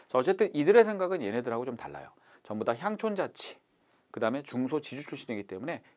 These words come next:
향촌자치와 왕도 정치, 왕권이 너무나 강력한 것에 대해서 좀 반대하는 그런 성향의 차이가 있는데요. 요런 거보다 훈구와 사림의 대결 구도가 훨씬 더 중요하기 때문에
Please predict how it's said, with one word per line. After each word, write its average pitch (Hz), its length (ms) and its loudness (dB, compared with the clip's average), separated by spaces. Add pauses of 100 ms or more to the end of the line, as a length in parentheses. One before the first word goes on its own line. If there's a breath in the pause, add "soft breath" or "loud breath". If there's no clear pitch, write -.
향촌자치와 170 880 -4 (280 soft breath)
왕도 107 320 -2
정치, 87 340 -10
왕권이 113 400 -2
너무나 110 260 -4
강력한 135 540 -6
것에 113 240 -4
대해서 98 240 -12
좀 127 160 -6
반대하는 - 420 -8 (260 soft breath)
그런 113 200 -8
성향의 226 480 -2
차이가 151 320 -4
있는데요. 101 480 -6 (340 loud breath)
요런 208 260 8
거보다 143 540 2
훈구와 196 460 -2
사림의 175 340 -6
대결 160 400 2
구도가 175 240 -2
훨씬 175 220 -4
더 165 80 -8
중요하기 120 400 -2
때문에 113 380 -2